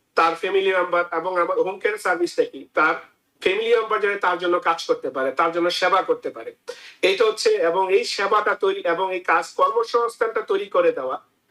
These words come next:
এবং কর্মসংস্থান তৈরি করে যখন আমাদের ট্যাক্সের পরিমাণ বাড়বে, আমাদের যত কর্মসংস্থান বাড়বে, আমাদের সিটি ডেভেলপমেন্ট বাড়বে। আমার সে দুইটা জিনিসে একটা, একটা, একটার সাথে জড়িত।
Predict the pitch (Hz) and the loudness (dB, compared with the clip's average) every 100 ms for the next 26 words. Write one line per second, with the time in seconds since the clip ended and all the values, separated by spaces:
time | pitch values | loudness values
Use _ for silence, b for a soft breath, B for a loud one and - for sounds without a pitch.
0 | _ 160 190 185 185 214 - 220 - 226 | _ -2 0 2 2 2 0 0 0 0
1 | - 208 220 214 196 208 196 175 180 185 | 2 0 0 0 0 -2 0 0 0 -2
2 | 175 _ - 175 170 - - 175 175 165 | -8 _ -2 -2 0 -2 0 0 2 2
3 | 151 147 - - _ _ _ 147 170 180 | 2 0 0 -2 _ _ _ 0 0 0
4 | 175 175 208 190 202 202 202 196 - - | 0 2 2 0 0 -2 -4 -2 -2 -2
5 | 180 185 170 175 180 165 196 240 180 160 | -2 0 0 -2 -4 -6 -4 -2 0 2
6 | 160 156 160 147 131 120 - - _ _ | 2 2 -2 -2 -4 -4 -6 -6 _ _
7 | 147 170 185 196 - - - - 202 214 | 0 2 2 -2 -8 -6 -2 -2 -2 2
8 | 247 214 220 214 247 185 202 175 - 185 | 2 2 0 2 2 2 0 -2 0 0
9 | 170 - 180 160 147 131 - | 0 -2 -2 -2 0 -2 -6